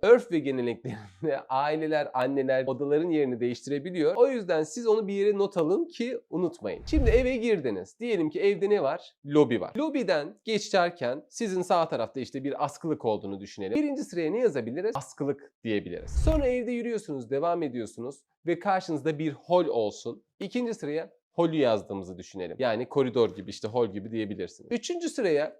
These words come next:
karşı tarafta ilk odanız olsun. Mesela ilk odanız neresi olsun? Mutfak olsun. Ve mutfakta da ilk girişte bir buzdolabı olduğunu düşünelim. Burada neyi gördük gözümüzün önünde?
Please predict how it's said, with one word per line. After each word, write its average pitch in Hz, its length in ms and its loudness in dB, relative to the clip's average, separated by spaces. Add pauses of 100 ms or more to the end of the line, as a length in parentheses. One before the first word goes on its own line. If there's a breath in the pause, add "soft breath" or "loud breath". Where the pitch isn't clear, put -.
karşı 262 360 0
tarafta 175 340 0
ilk 240 300 -4
odanız 123 400 2
olsun. 104 320 -4
Mesela 185 280 -2
ilk 208 240 -6
odanız 151 300 -2
neresi 156 300 0
olsun? 170 320 -6
Mutfak - 360 -2
olsun. 104 440 -8
Ve 143 80 0
mutfakta 151 560 -4
da 135 200 -4
ilk 190 240 -6
girişte 135 360 -4
bir 156 160 -8
buzdolabı 127 460 0
olduğunu 92 320 -4
düşünelim. 90 420 -12
Burada 220 280 0
neyi 226 240 -2
gördük 196 360 0
gözümüzün 135 380 -2
önünde? 135 420 -4